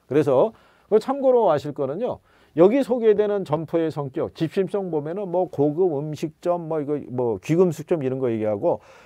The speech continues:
영화관 이런 거 얘기하는데 지금은 지역에도 다 개봉관 있고 다 그래요. 그죠? 그러니까 여기 나오는 논리는 일천구백오십 년대 이전 논리라고 보셔야 돼요. 그러니까 현실적인 부분을 대입하면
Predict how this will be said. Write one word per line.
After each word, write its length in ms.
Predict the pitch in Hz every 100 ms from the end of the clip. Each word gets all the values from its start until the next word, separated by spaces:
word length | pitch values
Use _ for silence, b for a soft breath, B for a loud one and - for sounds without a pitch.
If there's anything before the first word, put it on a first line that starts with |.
| b 139
영화관 440 | 156 175 180 175
이런 200 | 131 139
거 100 | 127
얘기하는데 480 | 110 104 98 123 151
지금은 460 | 180 175 226 269 b b b b _
지역에도 520 | - 202 190 190 233
다 120 | 247
개봉관 560 | 226 156 165 202 190 165
있고 180 | 123 180
다 100 | 175
그래요. 400 | - 120 131 107
그죠? 360 | - 147 101 b b
그러니까 260 | - 180 151
여기 300 | 185 240 175
나오는 400 | 143 151 165 156
논리는 500 | 127 131 127 226 - b b
일천구백오십 920 | 165 170 208 202 180 247 185 147 - 143
년대 300 | 139 147 202
이전 420 | 131 180 269 247
논리라고 420 | 135 123 110 95
보셔야 320 | 87 98 90
돼요. 260 | 101 87 78
그러니까 200 | 147 170 165
현실적인 600 | 294 262 269 254 220 196
부분을 320 | 160 151 147
대입하면 580 | 110 120 - 117 214